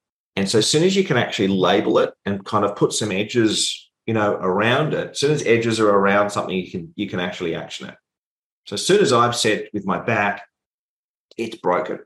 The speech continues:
well, not literally broken, but, yeah, I've got a breakdown with my lower back. Okay, well, well, what do I need to do? Well, I need to get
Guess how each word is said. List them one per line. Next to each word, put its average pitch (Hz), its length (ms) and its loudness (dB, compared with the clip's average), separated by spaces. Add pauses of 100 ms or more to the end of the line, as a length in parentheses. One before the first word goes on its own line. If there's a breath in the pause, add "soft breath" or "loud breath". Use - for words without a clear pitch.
well, 85 300 -16
not 87 200 -8
literally 185 340 2
broken, 202 440 2
but, 117 220 0
yeah, 101 120 2
I've - 120 0
got 107 80 2
a 90 100 -2
breakdown 113 640 2
with 101 120 2
my 98 180 2
lower 90 340 0
back. 78 380 -8 (1000)
Okay, 101 380 0
well, 104 120 -2
well, 113 240 4
what 113 80 6
do 117 40 4
I 110 100 4
need 101 180 0
to 120 100 -4
do? 117 240 4
Well, 101 200 4
I 113 40 0
need 135 260 2
to 123 100 -4
get 92 400 0